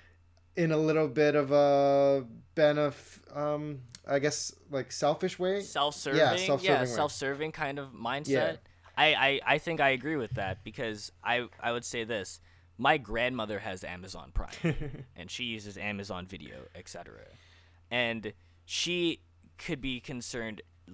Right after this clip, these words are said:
Speaker 2: less about privacy.
Speaker 1: Right.
Speaker 2: Right? Uh, right? She does, it does not matter to her whatsoever. If I ever brought up the idea of targeted advertisements to her, she's just like,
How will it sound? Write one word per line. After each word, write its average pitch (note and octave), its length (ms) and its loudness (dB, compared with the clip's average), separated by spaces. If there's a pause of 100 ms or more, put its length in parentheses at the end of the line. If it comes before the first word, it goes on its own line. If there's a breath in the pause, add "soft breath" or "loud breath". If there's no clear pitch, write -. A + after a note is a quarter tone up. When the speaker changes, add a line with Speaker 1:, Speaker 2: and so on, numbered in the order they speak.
(220)
Speaker 2:
less - 580 -6 (420)
about F2+ 340 -8
privacy. - 380 -2
Speaker 1:
Right. F#2 140 -2 (520)
Speaker 2:
Right? F#2 280 -8 (120)
Uh, F2+ 60 -12 (200)
right? A2+ 260 -4
She - 180 -6
does, C3+ 500 -2
it B2 180 -6
does B2 220 -2
not A#2 300 2
matter G#2 360 -2
to A2+ 140 -10
her G#2+ 180 -10
whatsoever. F#2 480 -4
If F#2 120 -12
I B2 140 2
ever A#2 140 -2
brought G2+ 300 2
up G#2+ 100 -6
the G#2 120 -6
idea F#2+ 220 -6
of F2+ 80 -10
targeted F#2 320 -10
advertisements - 720 -10
to F#2+ 100 -10
her, G2 120 -10
she's G#2+ 200 -10
just B2 160 -6
like, A2 160 -4